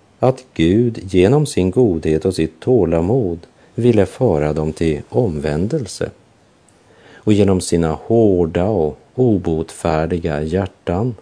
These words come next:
samlar de på sig vrede som ska uppenbaras när Guds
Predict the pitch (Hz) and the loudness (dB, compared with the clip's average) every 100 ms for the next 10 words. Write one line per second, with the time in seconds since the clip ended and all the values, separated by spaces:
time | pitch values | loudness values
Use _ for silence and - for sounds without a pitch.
0 | _ _ _ _ _ - 139 123 87 80 | _ _ _ _ _ -2 2 2 2 0
1 | 80 82 82 80 - 82 82 85 85 117 | 0 0 0 0 0 -2 -2 -2 0 2
2 | 92 80 92 110 87 82 - 82 82 127 | 2 2 0 -2 -4 -4 -2 -2 0 -2
3 | 120 - 87 82 82 80 95 110 - - | -2 -2 -2 0 0 0 0 -2 -6 -2
4 | 113 113 107 85 82 - | 0 0 0 -2 -2 -16